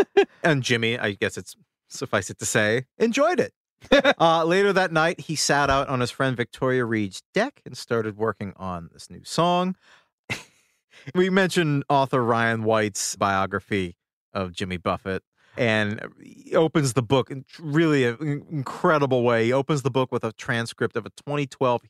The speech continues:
hearing before a Nevada Gaming Council board in which the authorities are asking Jimmy Buffett, for some reason, "Uh, you, when you wrote that song, did you have any idea how, what it would become?"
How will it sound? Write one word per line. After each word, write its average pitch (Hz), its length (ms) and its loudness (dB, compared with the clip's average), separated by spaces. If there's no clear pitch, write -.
hearing 117 400 -2
before 123 260 2
a 110 40 -2
Nevada 113 380 2
Gaming 117 380 -2
Council 101 400 -4
board 92 400 -2
in 110 120 -6
which 123 200 -6
the 131 100 0
authorities 226 560 0
are 208 80 2
asking 170 420 0
Jimmy 175 220 0
Buffett, 160 380 0
for 131 120 -2
some 113 260 0
reason, 104 420 -4
"Uh, 392 500 0
you, - 120 -6
when 440 180 0
you 403 100 2
wrote 466 140 -2
that 427 160 0
song, 349 280 0
did 202 140 -4
you 330 100 2
have 381 100 0
any 415 160 -2
idea 262 420 0
how, 233 160 -6
what 214 160 2
it 214 80 0
would 214 120 -2
become?" 208 540 0